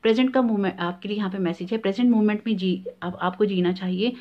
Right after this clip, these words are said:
अगर आप पास्ट की कुछ यादों में स्टक हैं, अगर ये आपके लिए कोई इंसान नहीं है, कोई ऐसी यादें हैं,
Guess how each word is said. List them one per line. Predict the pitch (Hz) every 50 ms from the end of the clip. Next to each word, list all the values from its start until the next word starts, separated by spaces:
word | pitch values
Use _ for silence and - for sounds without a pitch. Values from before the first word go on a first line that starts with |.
| - - - -
अगर | - 208 226 240
आप | 254 254 -
पास्ट | 185 170 185 185 -
की | 226 220
कुछ | 220 220 - -
यादों | 196 170 151 160 185 190
में | 202 190
स्टक | 190 - 175 -
हैं, | 202 180
अगर | 190 185 202 208
ये | 220 226 240
आपके | - - 165 170 - - 185
लिए | 190
कोई | 190 220 196
इंसान | 190 185 185 185 165 156
नहीं | 170 175 180 175 180
है, | 190
कोई | 190 196 185 -
ऐसी | 165 165 - - 185 175
यादें | 156 135 131 135 165 196
हैं, | 214 220 220